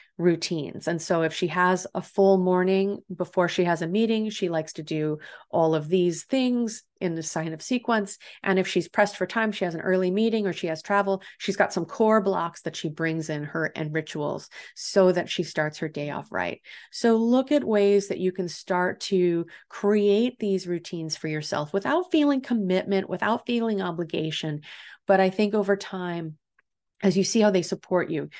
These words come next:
you'll start to look forward to them. So I hope that this kind of overview of time, of reclaiming your time, leaves you feeling empowered. As I said at the beginning,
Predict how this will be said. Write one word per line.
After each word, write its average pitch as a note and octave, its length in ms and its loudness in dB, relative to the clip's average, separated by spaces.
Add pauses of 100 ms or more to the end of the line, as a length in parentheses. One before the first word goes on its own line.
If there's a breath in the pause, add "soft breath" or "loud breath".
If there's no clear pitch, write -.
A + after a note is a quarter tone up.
(160 loud breath)
you'll F3+ 160 2
start E3+ 400 0
to D#3 420 0
look E3+ 260 -2
forward D#3 600 -6 (240)
to D3 220 -6
them. - 280 -6 (1000 soft breath)
So A3+ 440 6
I G#3+ 140 4
hope C#4 460 4
that G#3 400 2
this G#3 560 -2
kind A#3 300 0
of F#3+ 200 -4
overview F#3 920 2
of - 160 -16
time, A#3 500 0
of D#3+ 100 -2
reclaiming A3+ 680 2
your G3 200 0
time, G3+ 720 -2
leaves G#3 300 4
you B3 100 6
feeling F#3+ 400 2
empowered. D#3+ 720 -6 (360 loud breath)
As G3+ 160 4
I A3 100 6
said A3 200 4
at G#3+ 80 0
the F#3+ 60 0
beginning, E3 480 0